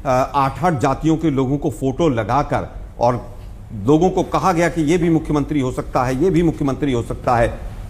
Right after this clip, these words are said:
पहले देश के प्रधानमंत्री हैं जिन्होंने अपनी जाति बताई हो, पहले देश के प्रधानमंत्री हैं जिन्होंने अपने मंत्रिमंडल के मंत्रियों की जातियां बताई होंगी।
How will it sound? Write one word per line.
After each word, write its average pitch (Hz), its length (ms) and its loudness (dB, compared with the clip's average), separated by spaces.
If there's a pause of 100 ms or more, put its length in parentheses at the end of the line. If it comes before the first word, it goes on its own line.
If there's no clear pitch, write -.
(240)
पहले 165 300 4
देश 190 220 2
के 196 100 -4
प्रधानमंत्री 160 680 -2
हैं 165 100 -2
जिन्होंने 135 320 -2
अपनी 127 240 -4
जाति 110 300 -2
बताई 95 320 -2
हो, 98 120 -6 (800)
पहले 151 320 6
देश 180 260 4
के 185 80 -2
प्रधानमंत्री 151 640 0
हैं 160 220 0
जिन्होंने 139 340 0
अपने 160 240 0
मंत्रिमंडल 147 600 0
के 165 100 -2
मंत्रियों 143 380 -2
की 151 100 -2
जातियां 135 360 0
बताई 139 300 0
होंगी। 107 200 -4